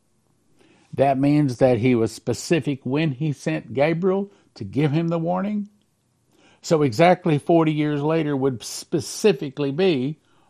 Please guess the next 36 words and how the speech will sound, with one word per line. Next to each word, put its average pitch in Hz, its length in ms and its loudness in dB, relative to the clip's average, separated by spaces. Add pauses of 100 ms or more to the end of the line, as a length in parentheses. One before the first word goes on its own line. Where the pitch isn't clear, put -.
(100)
August 127 560 0
third, 135 460 0
twenty 123 340 -2
twenty-four. 131 640 -2 (240)
Now, 113 300 -6 (800)
am 117 100 -6
I 160 140 2
saying 165 460 0
that 131 180 0
the 139 100 2
internal 147 340 0
revolution 147 460 0
is 135 40 -8
gonna 151 140 0
start 143 280 2
on 143 80 -2
that 147 160 -2
night? 147 220 0
Nope. 123 300 -6 (400)
But 110 200 -2
I 110 180 2
am 98 100 -2
sure 147 240 -8
watching. - 480 -8 (1200)
What 131 160 0
I 127 180 2
am 202 160 2
trying 165 260 -2
to 139 80 -6
say 143 260 -2
to 120 80 -4
you 139 280 -2
is, 110 420 -4 (720)
guys, 147 380 0
if 117 320 -6
you, 185 300 -2